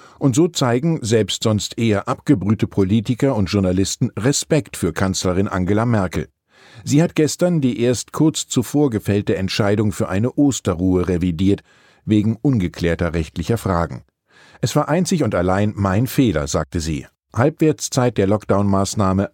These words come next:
acht Stunden. Merkel bat alle Bürgerinnen und Bürger um Verzeihung. So viel Demut an höchster Stelle im Staat ist selten, allerdings auch nicht so viel Versagen.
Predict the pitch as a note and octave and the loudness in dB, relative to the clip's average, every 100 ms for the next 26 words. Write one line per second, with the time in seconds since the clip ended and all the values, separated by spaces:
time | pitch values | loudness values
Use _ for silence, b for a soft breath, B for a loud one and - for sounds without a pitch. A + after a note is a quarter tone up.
0 | - E2+ - - - A2+ D#2+ C2 - _ | -6 -6 -6 -8 0 0 0 -6 -18 _
1 | B B B B A2 C#3+ F3+ A#2 A2+ C#3 | B B B B 0 2 0 0 -2 -2
2 | - C#3+ D3 B2 C3 C3+ B2+ C3+ B2+ F2+ | -2 0 2 2 2 0 0 0 0 -2
3 | D#2+ G2+ F#2+ F#2+ F#2 A#2+ A2+ - G#2 E2+ | 2 2 2 0 0 -2 -2 0 0 0
4 | C2+ C#2 _ _ b b b b G#2 D3+ | -4 -10 _ _ b b b b 2 2
5 | D#3 A2+ F2+ D3 D#3+ G#2 F2 F2 C3 - | 2 0 2 2 2 0 0 2 2 2
6 | G2+ - A#2+ A#2+ A#2 A2 - G#2 A2 - | -2 0 0 0 0 -2 -2 -2 -2 -4
7 | - A#2+ A2+ A2+ - G2 G#2 A2 B2+ A#2 | -4 0 2 2 -2 -2 0 0 0 -2
8 | F2+ G2+ B2+ B2+ B2+ - C3 A#2+ - C#3 | -2 -2 0 -2 -4 -2 0 0 0 -2
9 | D3 C3 A2 F2 C#2 | 0 0 0 0 -2